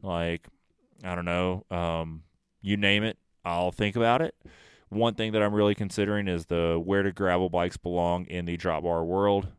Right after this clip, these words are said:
and how many average riders should own road bikes. That's, that's something that I've really toyed around with for a long time,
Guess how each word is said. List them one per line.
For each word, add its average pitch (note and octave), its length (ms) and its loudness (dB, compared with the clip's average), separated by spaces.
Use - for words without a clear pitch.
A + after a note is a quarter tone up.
and E2+ 360 -2
how F2+ 240 -4
many F2 460 -4
average E2 360 -2
riders E2 300 -2
should E2 160 -6
own D#2+ 180 -2
road F2+ 260 -2
bikes. F#2 420 -4
That's, - 300 -8
that's F2+ 220 -6
something E2+ 300 -6
that D#2+ 100 -2
I've D#2+ 160 -2
really E2 220 -2
toyed F2+ 260 0
around E2 340 0
with E2 180 -2
for F2 140 -6
a E2 60 0
long E2 240 0
time, F#2+ 340 -2